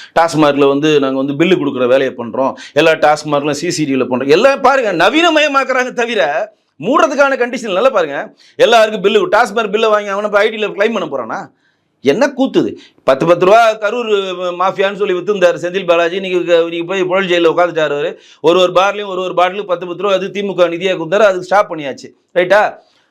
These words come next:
அப்ப அங்க சி சி டி வி வைக்க போறோம், பில்லு கொடுக்க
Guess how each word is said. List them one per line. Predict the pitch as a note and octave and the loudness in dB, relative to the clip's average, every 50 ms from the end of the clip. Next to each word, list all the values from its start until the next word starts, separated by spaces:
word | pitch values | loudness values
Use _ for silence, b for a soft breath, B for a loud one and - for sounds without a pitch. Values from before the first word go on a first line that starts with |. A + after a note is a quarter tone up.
| _ - F#3+ | _ 0 0
அப்ப | G#3 G#3 C4 C#4 C4 | 0 2 2 2 2
அங்க | A#3 A3 A3 G#3 G3 | 2 0 -2 -4 -4
சி | G#3+ B3 | -6 -10
சி | F#3+ G3 | -10 -8
டி | G#3+ G3+ | -6 -6
வி | F3+ | -6
வைக்க | F3 D#3+ F3 E3+ | -4 -4 -4 -4
போறோம், | - D#3 D#3 F3 F#3+ F3 C#3+ C3 C3+ | -2 -2 0 0 0 0 0 -2 -2
பில்லு | E3 A3+ C4 C4 A#3 | -2 0 0 0 0
கொடுக்க | F#3+ E3+ D3 D3 | -2 -2 -4 -4